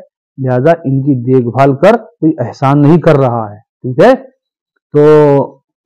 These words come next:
बहरहाल इस्लाम अत्याचारी है, वो जाहिर सी बात है, वो जुल्म तो करता ही है। और मैं एक बात कहना चाह रहा था, अब आप जो कहते हैं कि इस्लाम ने, अ,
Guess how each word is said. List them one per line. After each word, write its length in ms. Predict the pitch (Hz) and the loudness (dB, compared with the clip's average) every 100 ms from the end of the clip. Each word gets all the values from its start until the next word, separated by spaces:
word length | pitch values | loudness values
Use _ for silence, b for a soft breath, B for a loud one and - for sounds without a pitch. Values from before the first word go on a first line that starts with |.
| - | -2
बहरहाल 380 | 202 214 226 208 | 2 4 4 2
इस्लाम 360 | 180 180 190 170 | 2 4 4 2
अत्याचारी 580 | 160 180 156 160 185 | 2 2 4 4 4
है, 160 | 170 180 151 - _ _ _ | 6 4 2 -8 _ _ _
वो 560 | 160 156 143 123 - 156 | 2 4 2 -2 -2 2
जाहिर 160 | 196 | 4
सी 60 | 160 | 4
बात 260 | 170 151 147 | 4 4 4
है, 60 | |
वो 180 | 156 147 | 4 4
जुल्म 240 | 135 170 165 | 4 2 2
तो 100 | 165 | 2
करता 320 | 185 139 156 | 0 2 2
ही 160 | 135 | 2
है। 140 | 123 113 110 110 - | 0 -4 -8 -14 -6
और 200 | 151 139 | -4 0
मैं 200 | 151 156 143 _ _ _ | 0 0 -2 _ _ _
एक 200 | 135 127 143 135 127 120 113 117 - - - - | -8 -2 0 2 0 -2 -6 -10 -16 -18 -20 -12
बात 280 | 120 135 147 - | -2 2 2 0
कहना 220 | 143 156 | 0 2
चाह 180 | 143 151 | 2 4
रहा 140 | 170 | 4
था, 160 | 151 175 | 4 2
अब 280 | 143 127 135 | 2 -2 -2
आप 180 | 127 120 | -2 -4
जो 160 | 131 135 | -4 -4
कहते 340 | 135 127 123 | -2 -2 0
हैं 80 | 160 | -2
कि 60 | 147 | -2
इस्लाम 340 | 143 143 147 143 _ _ _ _ _ - | -2 -2 -2 -4 _ _ _ _ _ -8
ने, 80 | 143 | -8
अ, 600 | - _ _ 135 127 | -10 _ _ -4 -2